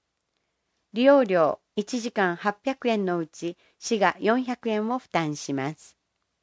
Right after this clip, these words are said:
手続きの方法。出産予定日決定後から申請を受け付けます。問い合わせ先、島原市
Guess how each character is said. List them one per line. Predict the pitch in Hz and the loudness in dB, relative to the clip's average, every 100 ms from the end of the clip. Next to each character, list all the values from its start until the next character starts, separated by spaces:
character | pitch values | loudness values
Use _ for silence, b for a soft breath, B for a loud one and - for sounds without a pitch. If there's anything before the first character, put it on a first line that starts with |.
| _ _ _ _ _ _ _ | _ _ _ _ _ _ _
手 | 247 | 2
続 | 262 311 294 | 4 0 -2
き | - 214 | -2 0
の | 185 | 0
方 | - 170 165 | 0 -2 -2
法。 | - 147 135 - - _ _ _ _ _ _ _ | -2 0 0 -2 -12 _ _ _ _ _ _ _
出 | - 262 | -2 0
産 | 262 - 285 269 | 2 4 6 6
予 | 247 | 2
定 | 247 240 | 4 2
日 | 202 202 | 2 -2
決 | 202 202 _ | -4 -4 _
定 | 226 214 | 0 2
後 | 208 | -2
か | 202 175 | -2 -6
ら | 151 185 _ _ | -6 -10 _ _
申 | - 208 | 2 2
請 | 202 185 180 | 6 4 6
を | 175 | 4
受 | 160 170 | 2 -6
け | |
付 | - 147 | -4 -6
け | 131 | -4
ま | 139 | -6
す。 | 170 - _ _ _ _ _ _ _ _ _ _ _ _ _ | -10 -20 _ _ _ _ _ _ _ _ _ _ _ _ _
問 | 262 285 | 4 6
い | 285 | 6
合 | |
わ | 277 | 4
せ | 269 247 | 4 2
先、 | 233 226 - 220 - _ _ _ _ | 0 -4 -4 -4 -6 _ _ _ _
島 | - 233 254 | 0 4 4
原 | 240 233 214 220 | 4 4 2 0
市 | - 196 185 | -2 -2 -4